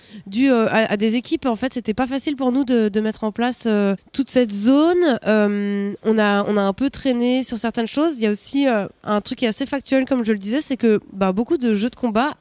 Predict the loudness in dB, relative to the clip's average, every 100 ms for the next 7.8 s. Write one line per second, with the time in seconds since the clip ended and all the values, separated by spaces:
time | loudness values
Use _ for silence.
0 | _ -2 2 2 2 0 0 -2 0 0
1 | 0 0 0 -2 -2 -4 -2 0 2 4
2 | 2 2 0 0 0 2 2 0 0 -2
3 | 0 2 2 2 2 2 2 2 2 0
4 | 0 0 2 2 4 4 4 2 0 0
5 | 0 0 -4 -6 -4 -2 -2 -4 -2 2
6 | 4 4 2 0 -6 -4 -6 -4 -4 -4
7 | -6 -8 -6 -6 -4 -4 -2 -6